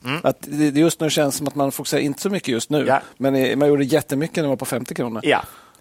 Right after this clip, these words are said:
Speaker 1: Eh, historiskt har, har det varit bra tillfällen att fånga upp Dedicare när mister Market är orolig. Eh, skulle Sverige, liksom Sverige tapp-,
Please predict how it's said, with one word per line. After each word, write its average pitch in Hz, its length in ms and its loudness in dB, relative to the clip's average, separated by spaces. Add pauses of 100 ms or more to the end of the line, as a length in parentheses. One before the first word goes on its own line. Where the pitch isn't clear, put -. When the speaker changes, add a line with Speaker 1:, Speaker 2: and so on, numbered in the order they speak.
(340)
Speaker 1:
Eh, 147 220 6
historiskt 196 720 2
har, 156 380 2
har 156 240 4
det 139 80 4
varit 135 280 2
bra 135 180 4
tillfällen 123 560 0
att 123 100 0
fånga 131 240 -2
upp 139 200 -2
Dedicare 117 480 2
när 117 100 -4
mister 120 280 -4
Market 113 600 -2
är 95 340 -2
orolig. 135 540 -2 (1160)
Eh, 143 340 6
skulle 240 440 4
Sverige, 160 460 4 (240)
liksom 151 360 -4
Sverige 139 520 4 (420)
tapp-, - 280 0